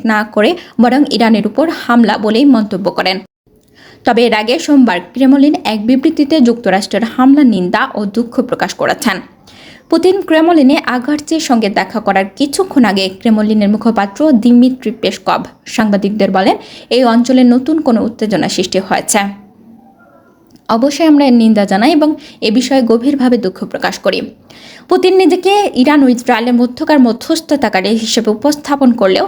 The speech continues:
গত সপ্তাহে যুক্তরাষ্ট্রের প্রেসিডেন্ট ডোনাল্ড ট্রাম্প এই প্রস্তাব প্রত্যাখ্যান করেন।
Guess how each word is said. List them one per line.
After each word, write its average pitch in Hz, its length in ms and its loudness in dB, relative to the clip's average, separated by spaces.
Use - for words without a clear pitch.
গত 247 180 -2
সপ্তাহে 240 440 -2
যুক্তরাষ্ট্রের 214 600 -2
প্রেসিডেন্ট 277 480 0
ডোনাল্ড 202 440 0
ট্রাম্প 202 280 -4
এই 214 200 -2
প্রস্তাব 220 460 -4
প্রত্যাখ্যান 214 760 -6
করেন। 180 300 -2